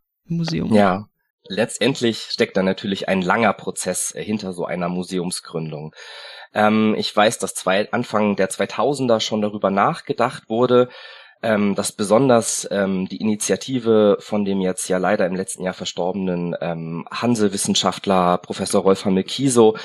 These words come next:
Speaker 2: die, die Initialzündung losging. Und das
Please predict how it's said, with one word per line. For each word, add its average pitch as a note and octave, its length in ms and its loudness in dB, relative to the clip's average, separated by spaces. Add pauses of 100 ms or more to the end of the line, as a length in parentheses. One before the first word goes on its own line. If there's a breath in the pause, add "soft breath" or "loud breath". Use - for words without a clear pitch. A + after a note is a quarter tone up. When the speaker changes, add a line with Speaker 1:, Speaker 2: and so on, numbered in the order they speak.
(400 loud breath)
Speaker 2:
die, F#2 300 -2
die F2 180 -6
Initialzündung G#2 960 2
losging. A#2 720 0 (440 loud breath)
Und A2+ 180 4
das - 400 -2